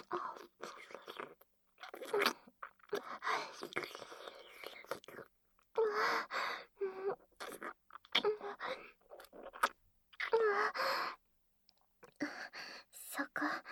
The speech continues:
寝てください。ベッ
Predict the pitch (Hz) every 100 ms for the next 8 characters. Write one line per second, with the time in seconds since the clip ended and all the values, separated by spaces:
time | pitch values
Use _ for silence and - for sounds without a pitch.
0 | - - - - 247 254 294 - 302 294
1 | - 339 403 - - - - - - -
2 | - - - _ - 480 - - - -
3 | _ _ - 247